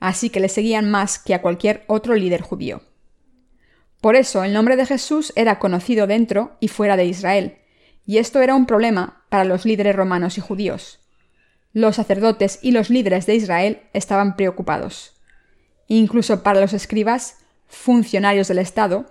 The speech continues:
los fariseos y los líderes religiosos, Jesús era un problema. No es extraño que fuesen tan hostiles hacia Jesús, porque antes de que Jesús apareciera, ellos recibían más respeto que nadie.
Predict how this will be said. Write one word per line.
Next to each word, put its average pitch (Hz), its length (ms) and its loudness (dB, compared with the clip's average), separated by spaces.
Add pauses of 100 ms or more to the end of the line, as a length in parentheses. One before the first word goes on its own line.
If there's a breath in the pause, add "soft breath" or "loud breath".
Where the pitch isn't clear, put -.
(340 soft breath)
los 214 180 0
fariseos 220 640 0
y 240 120 0
los 196 180 2
líderes 202 240 2
religiosos, 214 800 -4 (320 soft breath)
Jesús 285 500 -2
era 240 180 4
un 208 120 2
problema. 170 580 -4 (880)
No 226 180 2
es 277 120 2
extraño 185 600 -4
que 208 100 -6
fuesen 208 400 0
tan 190 160 2
hostiles 196 520 -2
hacia 214 220 -4
Jesús, 226 480 -4 (260 soft breath)
porque 190 280 0
antes 202 260 0
de 214 80 -2
que 208 80 -2
Jesús 240 560 -4
apareciera, 196 720 -2 (360 soft breath)
ellos 262 220 4
recibían 220 560 0
más 196 160 2
respeto 202 400 -2
que 180 100 -4
nadie. - 340 -6